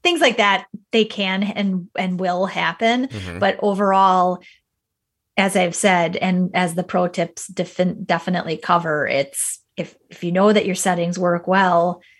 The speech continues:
Speaker 1: and you're not happy with the number that you see when you wake up to go to the bathroom at night or your alarm goes off or something,
Speaker 2: Right.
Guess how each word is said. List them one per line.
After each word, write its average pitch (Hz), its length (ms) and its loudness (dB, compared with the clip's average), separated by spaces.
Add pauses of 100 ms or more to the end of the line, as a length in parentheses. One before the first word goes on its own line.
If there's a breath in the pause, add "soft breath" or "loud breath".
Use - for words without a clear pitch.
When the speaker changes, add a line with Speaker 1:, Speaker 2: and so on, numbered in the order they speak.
(180 soft breath)
Speaker 1:
and 175 80 -4
you're 185 100 0
not 190 220 4
happy 190 480 0
with 175 280 -2
the 180 80 -4
number 175 300 0
that 170 200 0
you 170 100 -2
see 180 320 -2
when 175 160 0
you 170 80 -2
wake 170 220 0
up 160 160 0
to - 100 -6
go 165 100 -4
to 160 60 -8
the 160 60 -8
bathroom 170 400 -2
at 170 160 -2
night 160 300 2
or 160 280 -2 (180)
your 165 180 -2
alarm 170 360 2
goes 180 240 0
off 165 320 -2
or 156 80 -2
something, 175 760 0
Speaker 2:
Right. 67 220 -8